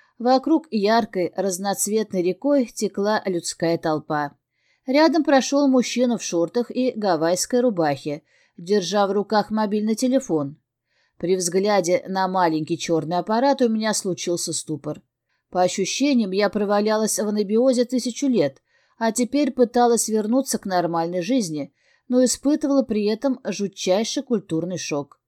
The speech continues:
Неподалеку группа китайцев дружно таскала фотоаппараты и планшеты и, активно жестикулируя, принялась фотографировать.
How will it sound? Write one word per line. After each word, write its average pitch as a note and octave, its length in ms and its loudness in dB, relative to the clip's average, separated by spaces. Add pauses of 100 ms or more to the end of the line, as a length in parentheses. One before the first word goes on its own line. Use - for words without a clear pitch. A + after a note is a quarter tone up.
(180)
Неподалеку G#3+ 760 2
группа G3 380 -2
китайцев B3 640 0
дружно C4 440 0
таскала F#3 500 0
фотоаппараты G#3+ 720 0
и A#3+ 100 -4
планшеты F3 800 -2 (340)
и, C4+ 80 2
активно C#4 640 4
жестикулируя, C4 800 0
принялась F#3 560 -2
фотографировать. D#3 880 -4